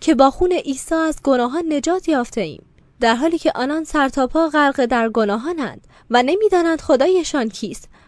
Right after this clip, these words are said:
و بلکه زندگی را دارند با غفلت سپری می‌کنند.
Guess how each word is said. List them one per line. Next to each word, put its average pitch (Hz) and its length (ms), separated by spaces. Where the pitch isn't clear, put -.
و 233 100
بلکه 269 320
زندگی 262 520
را 339 120
دارند 285 460
با 269 120
غفلت 254 420
سپری 269 440
می‌کنند. - 580